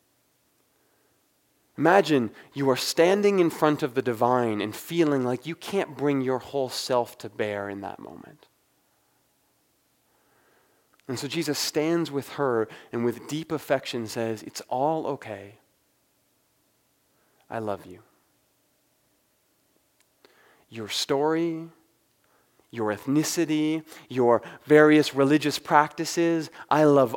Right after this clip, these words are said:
all of it because I love you and you are safe here in this moment. We can talk." Now, I think it goes without saying that you and I are not Jesus.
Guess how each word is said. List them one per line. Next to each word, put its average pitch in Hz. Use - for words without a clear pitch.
all 160
of 131
it 120
because 131
I 131
love 127
you 135
and 117
you 123
are 113
safe 131
here 107
in 98
this 95
moment. 92
We 127
can 123
talk." -
Now, 123
I 127
think 165
it 165
goes 151
without 135
saying 127
that 127
you 151
and 139
I 135
are 113
not 117
Jesus. -